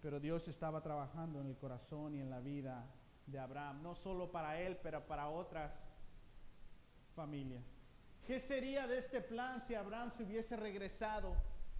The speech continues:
a sus hábitos normales? Pero no le hizo caso a su temor. Y cuando tenía temor, Dios se lo apa-, se le aparece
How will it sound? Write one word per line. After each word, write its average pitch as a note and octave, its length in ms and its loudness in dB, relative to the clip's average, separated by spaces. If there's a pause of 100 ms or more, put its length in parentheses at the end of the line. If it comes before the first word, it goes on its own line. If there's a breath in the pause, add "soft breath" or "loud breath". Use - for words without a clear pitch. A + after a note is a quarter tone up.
(1400)
a E3 120 0
sus F3 200 -4
hábitos F#3 580 0 (520)
normales? C3+ 540 -4 (1200)
Pero E3+ 180 0
no F#3 140 2
le G#3 100 2
hizo G3+ 240 -2
caso F#3+ 640 -2 (140)
a D#3+ 120 -4
su - 140 -10
temor. D#3 540 -2 (1000)
Y E3+ 160 -4
cuando F3+ 300 0
tenía F#3+ 380 4
temor, G#3 420 2
Dios G#3+ 280 0
se A3 100 -2
lo G3 140 0
apa-, F#3 340 0
se F#3 100 0
le F3 80 2
aparece E3+ 720 0